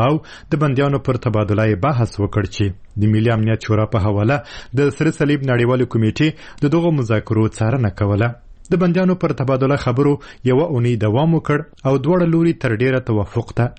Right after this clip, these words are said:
نه وو رسېدلي. د امریکا چاپ واشنګټن پوسټ ورځپاڼې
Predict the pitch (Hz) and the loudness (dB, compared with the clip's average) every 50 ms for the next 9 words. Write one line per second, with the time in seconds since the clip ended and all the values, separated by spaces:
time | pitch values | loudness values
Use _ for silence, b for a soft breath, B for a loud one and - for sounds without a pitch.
0 | - - 131 151 139 107 95 98 104 92 - - 101 90 104 104 110 117 120 - | -2 0 2 2 2 0 0 -2 -2 -2 -2 -2 -2 0 0 0 0 -2 -4 -6
1 | - - - - - - 175 185 185 196 - 202 190 180 - 190 185 180 160 151 | -16 -20 -20 -10 -4 0 0 0 0 0 0 0 0 0 0 0 0 0 0 0
2 | 156 147 - 160 147 165 156 151 - 165 160 156 - 151 147 131 - - 143 139 | 0 0 0 -2 0 0 -2 0 0 0 0 0 0 -2 -2 -2 -2 -2 0 0